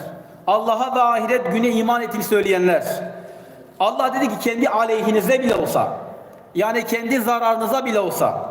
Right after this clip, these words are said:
anne babalarınızın bile aleyhine olsa, sonra akrabalarınız aleyhine bile olsa Allah için adaletli olun Allah buyurdu. Subhanallah. Allahu Teala'nın şu nasihatının güzelliğine bakın.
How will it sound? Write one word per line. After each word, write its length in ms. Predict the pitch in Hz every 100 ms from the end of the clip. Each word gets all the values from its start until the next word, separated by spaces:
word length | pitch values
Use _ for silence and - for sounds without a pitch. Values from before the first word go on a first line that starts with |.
| - - - - - -
anne 400 | 202 233 277 269
babalarınızın 800 | 240 240 240 226 226 208 277 247
bile 160 | 226 208
aleyhine 440 | 202 208 180 190
olsa, 380 | 170 - 147 98 - - - - - -
sonra 260 | - 254 277
akrabalarınız 920 | 240 233 233 233 233 233 226 262 240
aleyhine 540 | 226 220 220 202 233 240
bile 140 | 220
olsa 640 | 208 202 233 269 269 - - - -
Allah 420 | 202 214 233 233 - 180
için 140 | 226
adaletli 540 | 185 190 185 180 180
olun 100 | 180
Allah 240 | 151 139 123 135
buyurdu. 200 | 120 101 - - -
Subhanallah. 760 | 180 180 226 190 151 127 - - - - -
Allahu 320 | 185 240 233
Teala'nın 300 | 233 220 214
şu 360 | 214 247 254 -
nasihatının 680 | 185 196 196 190 190 208 233
güzelliğine 500 | 180 180 175 175 160
bakın. 240 | 147 127